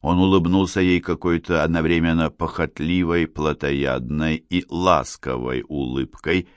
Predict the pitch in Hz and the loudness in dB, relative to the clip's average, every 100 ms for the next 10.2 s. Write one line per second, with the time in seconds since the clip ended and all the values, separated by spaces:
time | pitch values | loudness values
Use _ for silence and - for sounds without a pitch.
0 | _ _ _ _ _ - - - 107 107 | _ _ _ _ _ -20 -6 4 8 8
1 | 104 113 110 107 101 101 85 101 87 101 | 8 4 4 4 4 2 2 2 4 4
2 | 101 98 104 85 87 - 87 82 87 87 | 4 2 -2 0 0 0 -2 2 2 0
3 | 101 82 - 85 82 78 71 78 78 73 | -2 -4 -6 0 2 2 0 0 0 0
4 | 80 80 82 90 _ _ _ _ - 113 | 0 0 0 -4 _ _ _ _ -2 2
5 | 101 98 104 101 95 101 113 78 - 73 | 4 6 6 4 2 4 4 2 -2 -2
6 | 67 - 73 73 67 78 98 98 _ _ | -2 -4 -4 -2 -2 -2 -4 -4 _ _
7 | _ _ - 104 95 - 104 - 104 98 | _ _ -2 2 2 2 -2 0 0 2
8 | 85 87 76 90 95 87 92 80 85 80 | 0 -4 -4 -2 0 2 0 2 0 0
9 | 85 90 - - 85 - 76 69 58 - | 2 0 -2 -6 -6 -4 -4 -2 -4 -10
10 | - | -16